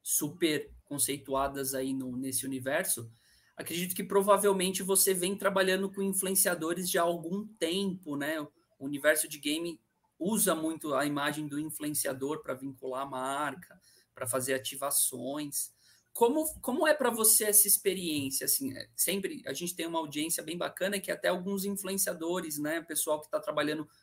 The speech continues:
em live stream, tá trabalhando na Twitch, no YouTube, nesses canais,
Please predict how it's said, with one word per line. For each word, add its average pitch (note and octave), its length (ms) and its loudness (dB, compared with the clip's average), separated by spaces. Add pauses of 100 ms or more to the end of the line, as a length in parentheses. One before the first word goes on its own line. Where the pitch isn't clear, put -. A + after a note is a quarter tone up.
(140)
em C#3+ 220 -2
live C#3 300 0
stream, D#3 480 -2
tá C#3 120 -8
trabalhando C3+ 440 -4
na C3 120 -4
Twitch, B2+ 480 -10
no B2+ 100 -6
YouTube, C#3 380 -10
nesses C3+ 240 -4
canais, C#3+ 340 -8